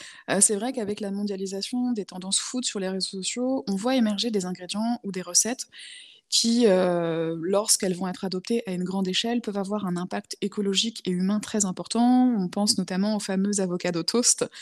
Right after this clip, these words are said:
euh, ou à l'utilisation systématique de noix de cajou dans la cuisine végane. Euh, on voit aussi que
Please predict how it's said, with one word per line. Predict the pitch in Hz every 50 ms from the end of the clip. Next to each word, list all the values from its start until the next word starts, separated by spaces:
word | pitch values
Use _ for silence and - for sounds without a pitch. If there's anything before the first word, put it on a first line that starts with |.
| - - - - - - - - 180
euh, | 196 196 190 185 185 185 185 196
ou | 214 214 220
à | 190
l'utilisation | 180 185 180 - - 185 185 185 180 - 208 214
systématique | - - - - 208 185 175 185 - 220
de | 190 175
noix | 175 185
de | 190 -
cajou | - 185 175 190 214
dans | 208 185 175
la | 170 -
cuisine | - - - 185 180 165
végane. | 170 160 180 202 262 233 - - - _ - - - - - - - - _ _ _ 202
Euh, | 185 170 170 170 160 165 165 165 165 - - - - - - - - -
on | - 196
voit | 185 190 240 277 285
aussi | 247 220 - - 277 285 302 302
que | - 233 202